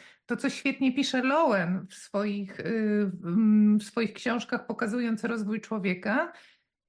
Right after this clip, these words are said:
<clears throat> i pokazuje, że pierwszy ten element dziecka, czyli niemowlę,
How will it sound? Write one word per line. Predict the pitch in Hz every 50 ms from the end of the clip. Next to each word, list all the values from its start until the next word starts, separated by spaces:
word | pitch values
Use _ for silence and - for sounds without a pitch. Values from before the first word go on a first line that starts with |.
| _ _
<clears throat> | - 190 190 175 185 180 - -
i | - 214
pokazuje, | - 247 - 240 220 240 262 311 302 220
że | 254 254
pierwszy | - - 277 302 311 - - - 269 -
ten | - 240 214 208 202 208 - -
element | - 240 240 254 277 302 302 277 247 240 233 - - - _ -
dziecka, | 208 254 285 285 285 - - - 196 185 175 165 147 - _ _ _ _ _ _ _ _ _ _ _ _ _ _ _ _ _ _ _ _ - -
czyli | - 247 226 240 240
niemowlę, | 240 240 247 240 196 190 190 196 202 220 233 277 330 339